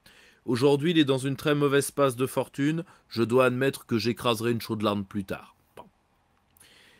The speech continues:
Et aussi pour une autre raison, c'est que N'oubliez pas que quand Emmanuel Macron est choisi par, euh, le nain Magyar pour,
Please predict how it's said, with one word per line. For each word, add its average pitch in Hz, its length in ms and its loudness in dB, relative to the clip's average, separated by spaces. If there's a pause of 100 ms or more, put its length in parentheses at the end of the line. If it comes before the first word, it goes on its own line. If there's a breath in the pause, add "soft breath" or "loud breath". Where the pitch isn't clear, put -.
(500 soft breath)
Et 139 120 4
aussi 156 340 0
pour 139 240 -2
une 143 140 0
autre 175 260 0
raison, 135 480 -2
c'est 147 220 -6
que 151 340 -2 (1000)
N'oubliez 151 300 2
pas 226 140 0
que 190 100 -10
quand 127 400 -4 (280)
Emmanuel 143 360 -2
Macron 143 360 -2
est 190 60 0
choisi 143 480 -2
par, 113 360 -2
euh, 104 60 2
le 107 160 2
nain 127 220 0
Magyar 113 840 -4 (960 soft breath)
pour, 202 500 -2